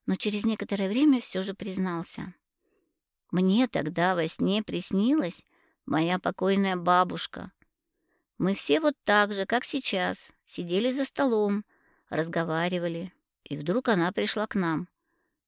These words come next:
Мы стали переглядываться, понимая, что ее давно нет в живых. Она молча подошла к Алине, взяла ее за руку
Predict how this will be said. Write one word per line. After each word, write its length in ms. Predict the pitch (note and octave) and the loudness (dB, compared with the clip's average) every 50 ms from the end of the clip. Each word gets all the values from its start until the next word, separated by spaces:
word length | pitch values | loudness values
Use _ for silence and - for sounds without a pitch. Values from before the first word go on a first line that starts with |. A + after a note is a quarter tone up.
| _ _ - | _ _ -4
Мы 80 | E3+ | -4
стали 320 | D#3+ - - - D#3 E3 E3 | -4 -2 0 0 0 0 0
переглядываться, 880 | - - D#3+ E3+ D#3+ E3+ D#3+ D#3+ D#3 E3+ F3 G3 G3+ A3 G#3 - - | -2 -4 -4 -4 -4 -2 -2 0 0 0 0 -2 -2 -4 -4 -6 -8
понимая, 720 | F#3 - F3+ F#3 F#3 F3 F3 F#3 A#3 C#4 C4+ G3+ E3+ G3+ - _ | -6 -2 -2 0 0 0 0 0 0 0 0 -2 -4 -6 -8 _
что 260 | - - - - E3+ | -20 -18 -8 -4 -2
ее 240 | E3 E3+ E3+ F#3+ G3 | -2 0 0 0 2
давно 300 | G3 A#3 A3+ A#3 B3+ C#4 | 2 4 4 6 6 6
нет 200 | D4 D4+ C4 F#3+ | 6 6 4 2
в 60 | F3 | 0
живых. 480 | F3+ G#3+ A#3+ A#3 G3+ E3 D#3 - - _ _ _ _ _ _ _ _ _ _ _ _ _ _ _ | 0 0 0 0 0 -2 -4 -8 -14 _ _ _ _ _ _ _ _ _ _ _ _ _ _ _
Она 260 | - D3+ F3 F3+ F3+ | -2 0 2 2 2
молча 320 | F3 F3 F3+ F3+ - - F3+ | 2 2 0 -2 -4 -6 -6
подошла 440 | - F3+ F3 E3+ E3+ - F3 E3+ E3+ | -4 -2 -2 -2 -2 0 0 0 0
к 80 | - | 0
Алине, 460 | E3 E3 D#3+ E3+ F3 F#3 G#3+ C4+ D#4+ - _ _ _ _ _ _ - _ | -2 -2 -2 -2 0 0 0 0 -2 -4 _ _ _ _ _ _ -20 _
взяла 400 | - F3 F3 F3+ F3+ F3+ F#3 F#3 | -10 -4 0 0 2 2 2 2
ее 180 | F3+ F3 F3 F3 | 2 0 0 0
за 160 | F3 F#3 E3+ | 0 0 0
руку 380 | E3+ G3+ B3 - - C4+ C#4+ | 0 0 -2 -2 -2 -4 -4